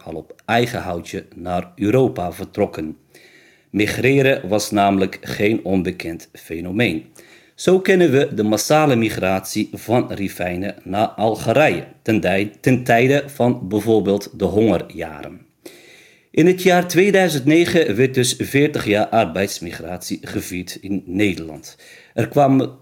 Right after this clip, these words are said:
er kwam toen veel aandacht voor de verhalen van onze vaders die als gastarbeiders naar Nederland kwamen. Sindsdien zijn er diverse documentaires gemaakt en boeken geschreven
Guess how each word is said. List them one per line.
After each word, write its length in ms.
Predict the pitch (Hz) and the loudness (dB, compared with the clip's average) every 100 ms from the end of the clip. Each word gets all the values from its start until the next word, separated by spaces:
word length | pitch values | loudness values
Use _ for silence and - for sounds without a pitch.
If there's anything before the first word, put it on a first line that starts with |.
| _ | _
er 180 | 139 131 | 0 0
kwam 260 | 143 139 | 2 2
toen 220 | 135 120 95 | 4 0 2
veel 280 | 170 180 | 2 2
aandacht 540 | 160 170 139 139 - - | 2 2 4 0 0 -4
voor 140 | 127 | -2
de 80 | 95 | -2
verhalen 480 | 98 87 143 147 120 | -4 0 2 2 0
van 140 | 104 | 0
onze 240 | 90 85 92 | -2 -4 0
vaders 560 | 160 170 160 147 - - | 2 4 4 2 -2 -2
die 200 | 107 98 | 0 0
als 220 | 98 - | -2 -2
gastarbeiders 920 | - 135 - 110 92 95 95 104 - - | -2 -2 -2 -4 -2 -4 -4 -8 -10 -2
naar 140 | 131 | 2
Nederland 580 | 147 123 90 92 87 - | 4 4 0 -4 -8 -14
kwamen. 480 | - 90 82 80 - _ _ - _ _ _ _ | -8 -8 -6 -10 -16 _ _ -20 _ _ _ _
Sindsdien 600 | - 165 156 117 196 214 | -2 2 2 4 2 2
zijn 200 | - 151 | 0 2
er 120 | 135 104 | 2 2
diverse 600 | 180 180 156 - 131 95 | 0 2 2 2 -2 0
documentaires 760 | 117 113 92 87 156 160 151 | -2 -2 -6 0 2 2 0
gemaakt 520 | - 120 113 113 - - | -2 0 0 -2 -6 -4
en 200 | 120 - | -4 0
boeken 400 | 139 139 117 - | -2 0 -2 -4
geschreven 580 | - - 90 90 98 | -12 -8 -8 -4 -8